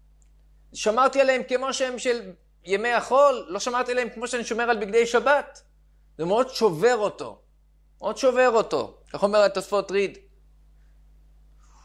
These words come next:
ולכן מסך דעתי מיני, גמרא אומרת. שיח דעת. משמירה על הבגד-, הבגדים האלה. כותב התוספות ריד, "אפילו שימור של בגדי חול אינו עושה בהם.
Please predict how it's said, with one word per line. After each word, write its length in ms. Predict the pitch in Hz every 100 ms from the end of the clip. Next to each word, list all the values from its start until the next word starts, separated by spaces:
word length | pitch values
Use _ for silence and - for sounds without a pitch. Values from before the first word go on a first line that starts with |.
| _ _ _ _ -
ולכן 540 | 170 196 196 294 285 254
מסך 360 | 240 - 302 294 254
דעתי 520 | 277 262 294 294 294
מיני, 560 | 285 285 285 254 190 - _ _ _ _ _ _ _ _ 143
גמרא 240 | 165 165
אומרת. 540 | 156 143 120 101 _ _ _ _
שיח 300 | - 269 269
דעת. 440 | 277 285 233 - - _ _ - - - - _ 156
משמירה 500 | 147 185 185 196 185
על 100 | 170
הבגד-, 260 | 143 151
הבגדים 400 | 147 131 151 151
האלה. 180 | 135 123
כותב 220 | 139 202
התוספות 460 | 208 185 - 190 180
ריד, 220 | 170 185 - _ _ - _ _ -
"אפילו 480 | - - 254 277 277
שימור 600 | - 220 208 247 277 262
של 220 | - 214 180
בגדי 400 | 175 214 240 196
חול 320 | - 269 302
אינו 240 | 240 220 220
עושה 360 | 208 - 208
בהם. 320 | 165 147 117